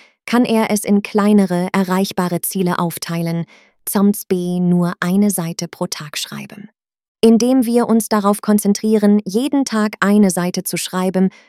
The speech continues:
können wir stetige Fortschritte auf dem Weg zu Ihrem großen Ziel machen,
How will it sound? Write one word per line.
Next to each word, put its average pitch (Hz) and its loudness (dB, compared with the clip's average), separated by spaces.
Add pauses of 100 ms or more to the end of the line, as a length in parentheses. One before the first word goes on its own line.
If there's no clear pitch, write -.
(100)
können 254 2
wir 220 0
stetige 233 -2
Fortschritte 202 -4
auf 180 -6
dem 170 -2
Weg 180 -4
zu - -4
Ihrem 175 -2
großen 202 0
Ziel 165 -2
machen, 160 -2